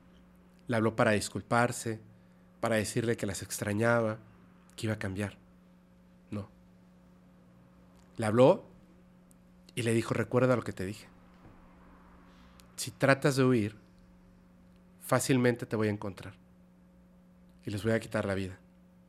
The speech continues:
No hagas una tontería. No me hagas hacer una tontería." Y entonces, le da tanto miedo que no toman el vuelo a Nueva York y regresan a Los Ángeles.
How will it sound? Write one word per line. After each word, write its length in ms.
No 100
hagas 220
una 100
tontería. 480
No 120
me 80
hagas 240
hacer 180
una 160
tontería." 400
Y 100
entonces, 680
le 100
da 140
tanto 340
miedo 300
que 100
no 140
toman 260
el 80
vuelo 200
a 40
Nueva 160
York 340
y 80
regresan 480
a 40
Los 160
Ángeles. 460